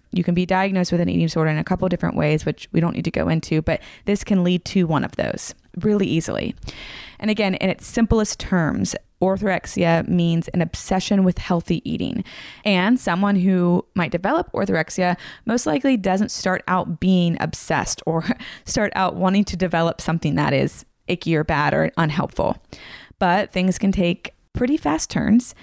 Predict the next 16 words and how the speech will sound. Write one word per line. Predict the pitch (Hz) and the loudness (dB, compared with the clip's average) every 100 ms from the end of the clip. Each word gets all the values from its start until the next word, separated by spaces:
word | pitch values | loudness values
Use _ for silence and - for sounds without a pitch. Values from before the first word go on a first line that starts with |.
| - - - | -20 -20 -6
And | 185 190 185 190 - | 0 2 2 0 0
it's | 202 - | -6 -2
not | 208 220 294 269 | 0 2 0 -2
just | 277 277 - | 0 0 0
due | 214 220 | 0 2
to | 202 | 2
reasons | 202 190 190 | 2 4 2
associated | 170 180 180 190 170 165 | 2 0 0 0 0 0
with | 170 165 | -2 -2
the | - - | -4 -2
individual, | 160 170 160 - - 82 | -2 -2 -2 -2 -2 0
like | 147 151 - | 0 0 -2
having | - 160 165 | -6 -4 0
an | 156 | 0
addictive | 156 - - | -2 -4 -6
personality. | - 156 165 80 - - | -4 -4 -2 -4 -2 -6